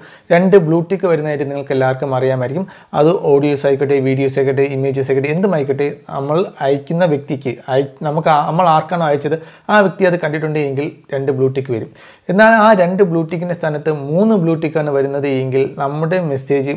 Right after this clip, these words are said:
മറ്റൊരാൾ കൂടി കണ്ടിട്ടുണ്ട് എന്നുള്ളതാണ്. അത് ചിലപ്പോൾ അതൊരു ഗവൺമെൻറ് ഉദ്യോഗസ്ഥൻ, ഗവൺമെൻറ് അതോറിറ്റിയിലുള്ള ഏതെങ്കിലും, ആ, ഉദ്യോഗസ്ഥരാകാം.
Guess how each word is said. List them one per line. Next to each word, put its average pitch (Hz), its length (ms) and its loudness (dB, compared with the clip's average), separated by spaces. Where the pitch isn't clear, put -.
മറ്റൊരാൾ 175 380 2
കൂടി 151 180 -2
കണ്ടിട്ടുണ്ട് 143 440 -4
എന്നുള്ളതാണ്. 131 460 0
അത് 170 100 4
ചിലപ്പോൾ 156 300 2
അതൊരു 147 260 0
ഗവൺമെൻറ് 143 440 -2
ഉദ്യോഗസ്ഥൻ, 139 380 -2
ഗവൺമെൻറ് 139 340 2
അതോറിറ്റിയിലുള്ള 139 560 2
ഏതെങ്കിലും, 139 300 -2
ആ, 139 60 0
ഉദ്യോഗസ്ഥരാകാം. 135 720 2